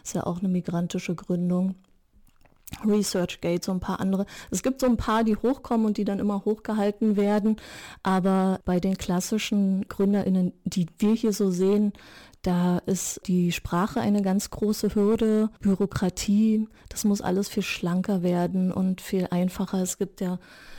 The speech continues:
so viele Vorschriften und Regeln, dass sich selbst deutschsprachige GründerInnen da schwer tun.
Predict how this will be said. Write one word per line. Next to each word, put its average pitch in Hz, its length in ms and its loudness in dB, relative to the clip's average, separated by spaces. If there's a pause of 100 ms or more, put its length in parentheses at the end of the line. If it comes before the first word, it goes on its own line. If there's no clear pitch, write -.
(140)
so 202 380 -2 (100)
viele 190 360 -2
Vorschriften 185 960 -4
und - 300 -4
Regeln, 190 640 0
dass 180 220 -4
sich 185 140 -2
selbst - 380 -4
deutschsprachige 175 960 -2
GründerInnen 175 720 0
da 170 120 0
schwer 170 360 -2
tun. 180 360 -2